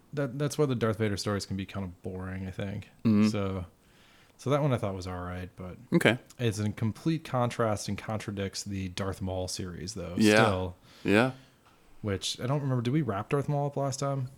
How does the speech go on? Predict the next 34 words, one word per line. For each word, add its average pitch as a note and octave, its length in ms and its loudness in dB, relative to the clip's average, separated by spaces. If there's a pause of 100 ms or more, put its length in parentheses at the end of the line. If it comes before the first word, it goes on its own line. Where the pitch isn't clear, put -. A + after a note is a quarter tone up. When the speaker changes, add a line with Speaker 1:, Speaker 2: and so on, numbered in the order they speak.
Speaker 2:
I - 60 2
don't A#3 120 8
know. C3 220 10
I G#2 120 6
think F#3+ 300 2 (140)
number C#3 240 8
five C3 320 6
came A#2+ 160 4
out A2+ 160 6
in G2 120 2
July, F#2+ 520 2
so - 180 -10
that F2+ 60 -2
might A2 120 2
have G2+ 80 0
been F#2+ 140 4
lost F#2+ 280 2
in F2+ 40 0
the F2 40 0
shuffle. F2+ 480 0 (180)
Speaker 1:
Okay. A2 280 4
Speaker 2:
The G#2+ 60 4
last F#2 240 6
one F#2+ 140 6
where F#2 120 4
he F#2 300 2 (640)
is G2 200 0
working G2 240 2
with - 60 4
the F2+ 80 4
Twi'lek, G2 460 2 (680)
uh, F#2 160 -2
the F2 100 -2
Jedi F#2 440 2